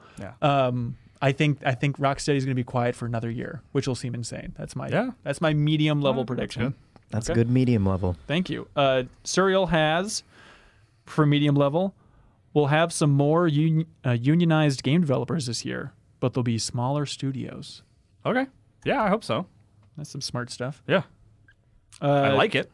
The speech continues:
Speaker 2: <clears throat> not bad.
Speaker 1: I'm hopeful for it.
Speaker 2: Jeffem, you got a medium?
Speaker 3: Kyle?
Speaker 1: Uh,
Speaker 2: Whatever.
Speaker 1: no, we've skipped you a bunch 'cause we're rude.
Speaker 3: Oh, okay.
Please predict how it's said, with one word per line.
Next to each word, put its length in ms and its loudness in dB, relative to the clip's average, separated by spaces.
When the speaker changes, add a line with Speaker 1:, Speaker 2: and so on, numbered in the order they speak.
Speaker 2:
<clears throat> 160 -10
not 420 4
bad. 280 0
Speaker 1:
I'm 140 -4
hopeful 360 -2
for 220 -6
it. 60 -10
Speaker 2:
Jeffem, 460 0
you 80 -10
got 80 4
a 40 2
medium? 320 2
Speaker 3:
Kyle? 380 0
Speaker 1:
Uh, 220 2
Speaker 2:
Whatever. 420 0
Speaker 1:
no, 220 2
we've 100 -6
skipped 260 -6
you 60 -2
a 60 -2
bunch 260 -4
'cause 140 -10
we're 120 -6
rude. 360 -4
Speaker 3:
Oh, 300 2
okay. 320 2